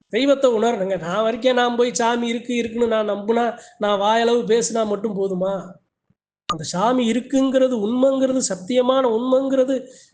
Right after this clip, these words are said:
எல்லாத்துக்கும் தெரியணும்ல. இல்லைன்னா இந்த காலத்துல நாத்திகம் பேசிட்டு போய், "எங்கடா இருக்கு சாமி? வெறும் கல்லை கும்பிடுறீங்க, மண்ணை கும்பிடுறீங்க, ஏதோ, ஏதோ இருக்கிற இரும்பெல்லாம் வச்சு ஆயுதமா செஞ்சு வச்சு கும்பிடுறீங்க, போங்கடா மூட நம்பிக்கையா,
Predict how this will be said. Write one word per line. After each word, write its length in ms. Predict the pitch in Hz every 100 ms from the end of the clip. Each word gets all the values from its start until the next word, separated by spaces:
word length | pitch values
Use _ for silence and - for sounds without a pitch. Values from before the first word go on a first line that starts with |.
| -
எல்லாத்துக்கும் 640 | 185 233 277 277 269 233
தெரியணும்ல. 720 | 208 247 277 226 185 214 220 180 - _ - - -
இல்லைன்னா 340 | 190 247 262 254
இந்த 140 | 240
காலத்துல 460 | 240 254 254 254 226
நாத்திகம் 540 | 220 247 269 233 226
பேசிட்டு 360 | 233 196 208 196
போய், 160 | 220
"எங்கடா 280 | 196 226 254
இருக்கு 240 | 226 214
சாமி? 340 | 185 208 214 196
வெறும் 180 | 208 196
கல்லை 280 | 202 240
கும்பிடுறீங்க, 480 | 214 220 208 208 214
மண்ணை 300 | 190 190 226
கும்பிடுறீங்க, 600 | 202 196 196 196 202 220 220 - -
ஏதோ, 520 | 208 208 226 208 190 185 -
ஏதோ 180 | 214 214
இருக்கிற 680 | 208 233 233 220 208 202 196
இரும்பெல்லாம் 540 | 196 247 247 233 226
வச்சு 260 | 208 175 214
ஆயுதமா 440 | 196 240 226 220
செஞ்சு 280 | 202 202 220
வச்சு 200 | 214 185 196
கும்பிடுறீங்க, 640 | 190 185 185 196 226 190 - - -
போங்கடா 520 | 240 277 262 220 202
மூட 220 | 254 269
நம்பிக்கையா, 540 | 254 240 220 233 226